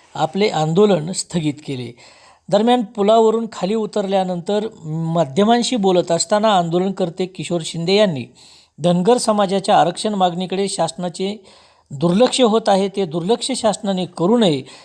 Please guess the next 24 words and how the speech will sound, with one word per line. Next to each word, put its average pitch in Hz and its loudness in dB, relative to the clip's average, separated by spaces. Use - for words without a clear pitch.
शासनाला 226 2
आपण 220 2
दहा 170 0
दिवसात 208 -2
दहा 151 -2
लाख 185 2
ईमेल 196 -2
पाठवून 190 -2
मागणी 170 -4
मान्य 180 -2
करण्याची 208 -4
मोहीम 180 -2
राबवली, 160 2
मात्र 156 -4
कोणतीही 156 -6
कार्यवाही 180 2
झाली 147 -4
नाही. 170 -2
आपल्या 185 2
मागणीकडे 175 2
पूर्णतः 233 0
दुर्लक्ष 180 -2
झाले 147 0
आणि 165 -2